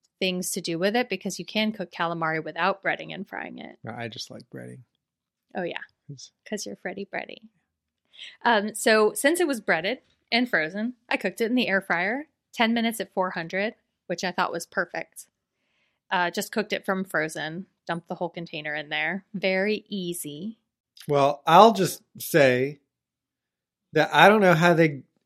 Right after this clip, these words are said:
Speaker 2: are doing this, but they're fucking nailing it.
Speaker 1: Yeah.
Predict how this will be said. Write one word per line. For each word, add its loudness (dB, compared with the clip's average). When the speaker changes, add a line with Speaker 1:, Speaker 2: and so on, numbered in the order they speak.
Speaker 2:
are -2
doing 6
this, -8
but -4
they're 6
fucking 2
nailing 2
it. -10
Speaker 1:
Yeah. -2